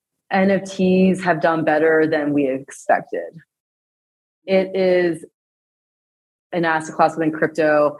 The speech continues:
that has taken a life of its own that's quite separate from the hardcore DeFi community. And it's being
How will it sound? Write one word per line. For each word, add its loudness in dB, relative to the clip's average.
that 2
has 0
taken -2
a 4
life 0
of 0
its -2
own 2
that's 0
quite -2
separate 0
from 0
the 0
hardcore -2
DeFi 0
community. 0
And 0
it's -2
being 0